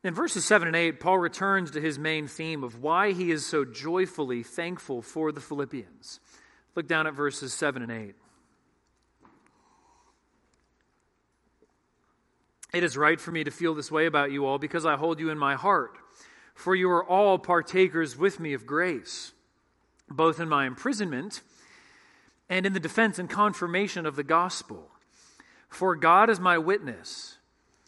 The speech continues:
how I yearn for you all with the affection of Christ Jesus."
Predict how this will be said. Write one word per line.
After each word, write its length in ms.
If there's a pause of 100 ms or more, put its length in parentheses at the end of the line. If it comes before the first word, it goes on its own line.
(160)
how 180
I 120
yearn 500
for 180
you 240
all 280
with 180
the 120
affection 500
of 140
Christ 460
Jesus." 800